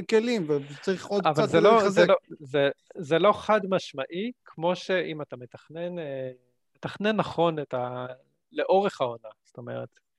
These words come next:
Speaker 2: אם אתה רואה את עצמך היום, וואלה, יש לך יוקיץ', אתה יכול למכור אותו וללכת בגישה הקלה, או לנסות להביא ולנצל את מלוא המשאבים שלו.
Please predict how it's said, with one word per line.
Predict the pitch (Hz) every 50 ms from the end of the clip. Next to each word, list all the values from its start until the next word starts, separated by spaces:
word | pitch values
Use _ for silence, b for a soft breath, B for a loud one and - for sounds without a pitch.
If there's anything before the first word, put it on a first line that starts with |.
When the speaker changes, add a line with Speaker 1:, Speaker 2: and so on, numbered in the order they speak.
| _ _ _ _ -
Speaker 2:
אם | 139
אתה | 127 139
רואה | 139 135 147 190
את | 208 208
עצמך | 202 - - 165 147 - 165
היום, | 147 131 127 123 131 165 175 165 143 -
וואלה, | - 143 147 143 135
יש | 135 -
לך | - -
יוקיץ', | 139 151 196 233 220 - 202 202 202 - - - _ _ _ _ _ _ _ _ _ _ _ _ -
אתה | - - -
יכול | 196 - 302 302
למכור | 277 240 - - 214
אותו | 190 180 185 160
וללכת | 160 156 156 165 165 - - -
בגישה | 151 131 127 131 - - 185
הקלה, | 170 - - 160 175 208 220
או | - - 165 175
לנסות | 185 175 156 - - 202 - -
להביא | 202 185 175 190 233 214 175
ולנצל | 165 151 - 143 - - - 180 185
את | 175 - - 151
מלוא | 147 151 165 180 185
המשאבים | 180 156 - - - 135 - 143 143 131
שלו. | - - - - -